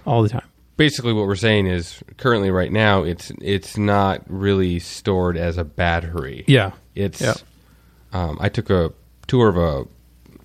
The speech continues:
Speaker 2: coal power plant in Rochester, where I grew up, um, Rochester, Minnesota. And yeah, they had fo-, like, four generators there, and all of them were, like, you know,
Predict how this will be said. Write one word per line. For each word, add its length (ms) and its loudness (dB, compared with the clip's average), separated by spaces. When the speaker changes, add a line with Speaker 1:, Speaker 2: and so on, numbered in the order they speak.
Speaker 2:
coal 400 2
power 380 4
plant 540 -2
in 220 -2
Rochester, 580 -2
where 240 -4
I 100 -8
grew 280 -2
up, 220 -10
um, 320 -8
Rochester, 380 -4
Minnesota. 580 -4
And 220 4
yeah, 100 6
they 120 2
had 120 4
fo-, 260 -2
like, 260 2
four 300 2
generators 640 0
there, 300 -8
and 180 -2
all 180 4
of 60 2
them 180 4
were, 140 0
like, 360 -4
you 60 -2
know, 100 -4